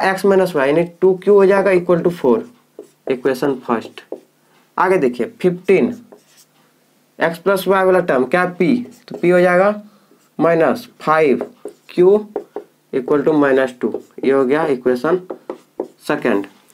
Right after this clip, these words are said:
अब देखिए कौन विधि लगाना है, विलोपन विधि, जो कि लगाते आ रहे हैं। तो देखिए, इसको अगर हम दो से multiply करते हैं या फिर तीन से, इसको तीन से करेंगे और इसको दो से करेंगे, तो कितना हो जाएगा, फिफ्टीन टू जा, फिफ्टीन टू जा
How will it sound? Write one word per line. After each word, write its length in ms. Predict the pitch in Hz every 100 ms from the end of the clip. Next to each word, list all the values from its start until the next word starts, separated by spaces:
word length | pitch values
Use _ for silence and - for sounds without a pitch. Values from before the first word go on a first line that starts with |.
| _ _
अब 160 | 190 185
देखिए 260 | 208 208 190
कौन 200 | 196 180
विधि 180 | 170
लगाना 300 | 165 131 123
है, 60 | 120
विलोपन 360 | 156 190 214 226
विधि, 320 | 208 208 220 - _ _ _ _ _ _ _ _ _ _ _ -
जो 120 | 165
कि 120 | 180
लगाते 360 | 175 170 170 196
आ 140 | 190
रहे 140 | 180 180
हैं। 80 | 175
तो 60 |
देखिए, 260 | 175 175 247
इसको 360 | 247 - - 226
अगर 240 | 220 220
हम 160 | 220 196
दो 160 | 214
से 120 | 214
multiply 440 | 208 185 175 175 143
करते 280 | 120 - 101
हैं 320 | 101 - - _ _ _ _ _ _ _ _ _
या 140 | 156 165
फिर 120 | 180
तीन 260 | 196 202 139
से, 140 | 120
इसको 300 | - - 190
तीन 220 | 180 202 196
से 100 | 208
करेंगे 280 | 208 208 214
और 140 | 190
इसको 200 | 175 196
दो 160 | 180 196
से 120 | 185
करेंगे, 280 | 139 117 110
तो 60 | 113
कितना 200 | 170 202
हो 60 | 196
जाएगा, 220 | 196 220 220 -
फिफ्टीन 320 | 160 185 190
टू 160 | 185 190
जा, 120 | 226 247 - - _ _ _ _ -
फिफ्टीन 300 | 170 214 226
टू 120 | 220
जा 180 | 175